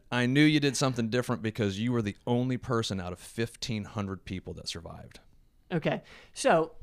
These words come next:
Speaker 2: you know, immediately I'm thinking, "Okay, that's one person."
Speaker 1: Mm-hmm.
Speaker 2: You know, what does that, what does that really tell us?
Speaker 1: Well, you ask the question. It goes even further 'cause how this guy that told Joe about it, how it happened. The, the, the story goes, and I've, and it,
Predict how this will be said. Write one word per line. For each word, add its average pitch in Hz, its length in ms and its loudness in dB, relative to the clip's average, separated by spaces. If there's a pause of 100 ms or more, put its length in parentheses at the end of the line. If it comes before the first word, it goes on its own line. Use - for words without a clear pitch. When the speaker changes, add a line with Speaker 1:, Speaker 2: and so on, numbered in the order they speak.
(100)
Speaker 2:
you 185 140 -2
know, 175 60 2
immediately 208 420 2
I'm 175 80 2
thinking, 165 240 0
"Okay, 156 160 4
that's 147 180 2
one 190 200 4
person." 156 680 2
Speaker 1:
Mm-hmm. 147 200 4
Speaker 2:
You 175 160 6
know, 156 320 6
what 165 160 6
does 190 160 8
that, 175 280 8 (1200)
what 190 140 8
does 196 80 10
that 208 140 10
really 208 160 10
tell 180 220 4
us? 117 120 -4
Speaker 1:
Well, 175 140 12
you 175 100 12
ask 165 220 8
the 160 40 2
question. 170 400 8
It 120 60 0
goes 143 260 6
even 131 160 4
further 143 280 4
'cause 113 220 2
how 151 380 4
this 139 280 0
guy 127 260 4
that 113 160 -2
told 185 280 6
Joe 85 260 0
about 82 300 -8
it, - 100 -16
how 104 260 0
it 85 60 -10
happened. 92 460 -6
The, 120 140 -6
the, 123 220 2
the 120 180 -2
story 175 280 8
goes, 104 200 4
and 117 100 2
I've, 117 260 0
and 107 280 0
it, 120 200 0